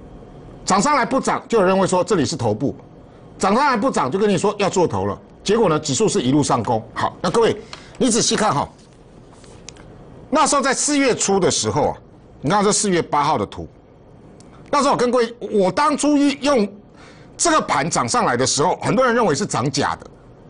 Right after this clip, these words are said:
可是你还记得吗？那时候呢，我跟大家讲说月线未来的翻扬的时间，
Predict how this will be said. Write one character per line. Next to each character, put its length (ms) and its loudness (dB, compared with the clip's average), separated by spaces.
可 120 2
是 100 2
你 120 -2
还 80 0
记 120 -2
得 160 0
吗？ 220 0
那 140 -2
时 160 0
候 160 2
呢， 160 0
我 160 -2
跟 200 -2
大 100 2
家 60 2
讲 200 -2
说 200 -2
月 120 2
线 260 0
未 120 2
来 160 2
的 100 0
翻 240 -2
扬 160 0
的 80 0
时 200 -2
间， 280 -2